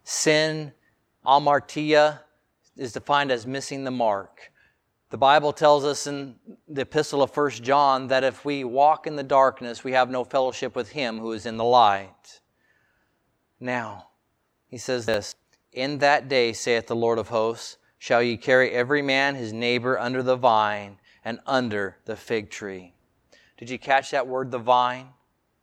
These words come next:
Let's go back to Luke chapter fifteen.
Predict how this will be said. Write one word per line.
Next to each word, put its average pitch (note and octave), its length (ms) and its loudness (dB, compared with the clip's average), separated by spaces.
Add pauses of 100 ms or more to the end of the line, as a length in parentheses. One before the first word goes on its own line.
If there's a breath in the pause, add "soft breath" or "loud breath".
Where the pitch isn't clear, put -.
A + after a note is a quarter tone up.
(1600)
Let's A#2 160 -12
go B2 140 -8
back A2+ 360 0
to A#2 100 -8
Luke A#2 360 -6
chapter G#2 340 -4
fifteen. G2+ 640 -12